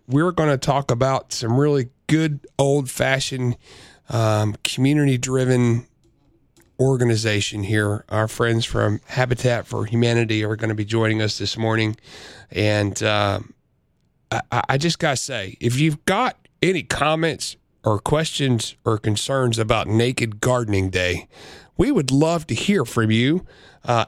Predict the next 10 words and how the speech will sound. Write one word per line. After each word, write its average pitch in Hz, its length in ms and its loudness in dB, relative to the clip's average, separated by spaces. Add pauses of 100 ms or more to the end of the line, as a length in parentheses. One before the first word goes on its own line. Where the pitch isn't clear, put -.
eight 185 240 -2
six - 320 -10
five, 139 640 0
six - 360 -8
five 147 360 0
six, - 420 -8
eight 160 240 -2
two 160 220 -2
five 135 340 0
five. 127 500 0